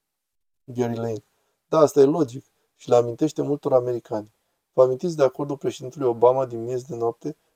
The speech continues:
când acel avion a aterizat și a eliberat aproximativ un miliard de dolari în plus din active înghețate, astfel încât criticii din Congres și alții spun că banii sunt fungibili și că vor elibera și alte fonduri care vor fi folosite pentru a sprijini terorismul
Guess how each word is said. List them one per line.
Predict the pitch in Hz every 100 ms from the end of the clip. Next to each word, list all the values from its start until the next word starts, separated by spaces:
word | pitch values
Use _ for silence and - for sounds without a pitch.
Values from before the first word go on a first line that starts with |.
| _
când | - 120
acel | 117 143
avion | 135 123 127
a | 135
aterizat | 123 135 120 117 131
și | 139
a |
eliberat | 120 117 117 120 127
aproximativ | 123 117 110 117 113 135
un | 131
miliard | 123 127 139
de | 123
dolari | 113 117 120
în | 113
plus | - 135 - _ _ _ _
din | 135
active | 120 110 135 131
înghețate, | 123 - - 120 - 151 _ _ _ _
astfel | 131 131 147
încât | 131 135 143
criticii | - 160 165 143 135
din | 127
Congres | 117 117 117 139
și | -
alții | 131 143 -
spun | 127 - 147 - _ _
că | - 120
banii | 120 143 147
sunt | - 139
fungibili | - 139 117 117 131 156
și | -
că | -
vor | 120 123
elibera | 117 117 117 135
și | 135 180
alte | 170 143
fonduri | - 123 120 131 _ _ _ -
care | 123
vor | 117 120
fi | 135
folosite | - 131 117 - 139
pentru | 127 123 -
a |
sprijini | 113 - 120 131
terorismul | 123 127 113 120 135 127